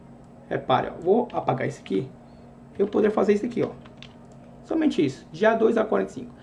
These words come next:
Mas esse intervalo aqui, vamos imaginar que ele aumenta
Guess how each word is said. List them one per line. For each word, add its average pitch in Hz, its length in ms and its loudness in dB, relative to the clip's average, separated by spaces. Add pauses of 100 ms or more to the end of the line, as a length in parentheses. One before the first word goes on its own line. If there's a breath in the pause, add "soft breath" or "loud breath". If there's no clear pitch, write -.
(340 loud breath)
Mas 240 340 0
esse 240 240 4
intervalo 185 420 4
aqui, 120 280 4
vamos 269 240 2
imaginar 196 480 4
que 156 160 0
ele 156 240 2
aumenta 190 680 2